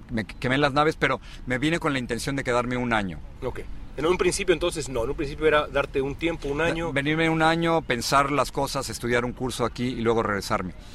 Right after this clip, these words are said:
Speaker 1: Pero claro, llego aquí y después de terminar el curso en, en U C L A, es, hay una maravillosa práctica aquí en Estados Unidos que es que te dan, eh, una extensión para trabajar en, en la misma profesión que estudiaste,
Speaker 2: Sí, claro.
Speaker 1: que se llama Practical Training.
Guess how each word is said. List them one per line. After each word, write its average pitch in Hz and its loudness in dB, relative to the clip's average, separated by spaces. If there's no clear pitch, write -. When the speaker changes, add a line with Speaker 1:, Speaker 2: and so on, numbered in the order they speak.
Speaker 1:
Pero 107 -2
claro, 127 0
llego 127 2
aquí 160 -2
y 113 -2
después 127 0
de 131 -4
terminar 117 2
el 120 0
curso 123 2
en, 98 -2
en 107 0
U 123 0
C - 0
L 117 4
A, - -4
es, - -6
hay 131 -2
una 139 2
maravillosa 113 0
práctica 120 -2
aquí 104 -4
en 110 0
Estados 113 0
Unidos 117 -2
que 123 -2
es 113 -2
que 117 -4
te 117 -2
dan, 113 2
eh, 107 0
una 131 0
extensión 123 -2
para 110 2
trabajar 113 0
en, 110 -4
en 113 -2
la 113 2
misma 135 0
profesión 117 -4
que 120 -4
estudiaste, 107 -2
Speaker 2:
Sí, 156 -8
claro. 135 -2
Speaker 1:
que - -10
se 127 -2
llama 123 2
Practical 117 -2
Training. 101 -4